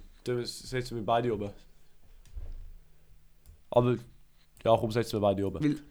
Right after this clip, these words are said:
Speaker 2: weil Suns sind jetzt für mich Contender, also sind sie auch vorher
Speaker 1: Nein, sie
Speaker 2: schon
Speaker 1: sind,
Speaker 2: gewesen, aber
Speaker 1: sie
Speaker 2: jetzt
Speaker 1: sind für
Speaker 2: wirklich
Speaker 1: mich vorher
Speaker 2: so.
Speaker 1: kein Contenders gewesen, im Fall.
Speaker 2: Ja gut, weil Booker verletzt ist, haben sie echt viel verloren, aber kann ich, die,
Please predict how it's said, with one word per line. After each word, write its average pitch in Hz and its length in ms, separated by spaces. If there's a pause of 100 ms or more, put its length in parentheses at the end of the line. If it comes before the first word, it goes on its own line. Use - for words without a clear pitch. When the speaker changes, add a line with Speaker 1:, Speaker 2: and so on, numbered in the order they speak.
(460)
Speaker 2:
weil 147 140
Suns 170 400
sind 151 120
jetzt 135 160
für 139 80
mich 131 320
Contender, 139 560
also 135 140
sind 147 200
sie 143 80
auch 131 80
vorher 160 300
Speaker 1:
Nein, 160 100
sie 165 80
Speaker 2:
schon 147 120
Speaker 1:
sind, - 80
Speaker 2:
gewesen, 156 180
aber 131 100
Speaker 1:
sie 131 60
Speaker 2:
jetzt 135 140
Speaker 1:
sind 165 100
für 131 60
Speaker 2:
wirklich 139 180
Speaker 1:
mich - 60
vorher 127 180
Speaker 2:
so. 123 100
Speaker 1:
kein 135 100
Contenders 131 420
gewesen, - 120
im 127 80
Fall. 92 160 (1080)
Speaker 2:
Ja 135 100
gut, 151 200
weil 156 120
Booker 160 320
verletzt 147 280
ist, 147 80
haben 127 120
sie 139 80
echt 135 80
viel 139 100
verloren, 131 500 (220)
aber 123 300 (680)
kann 151 180
ich, 139 200
die, - 120